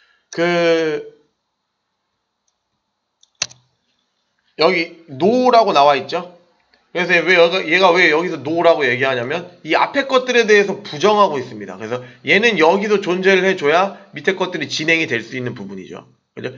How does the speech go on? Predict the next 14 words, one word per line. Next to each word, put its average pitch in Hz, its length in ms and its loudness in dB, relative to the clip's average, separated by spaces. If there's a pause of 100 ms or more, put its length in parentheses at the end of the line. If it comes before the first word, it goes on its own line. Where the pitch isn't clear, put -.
(140)
질문 226 440 -2
후에 220 440 2 (140)
아니다라고 196 720 2
얘기하고 156 340 2
지가 156 280 0
얘기하고 156 260 0
싶은 147 140 -12
걸 123 120 -4
얘기하기 127 320 -2
시작하죠. 131 460 -6
그죠? 127 360 -12 (540)
근데 190 280 2 (1400)
여기서 196 440 2
또 165 220 -2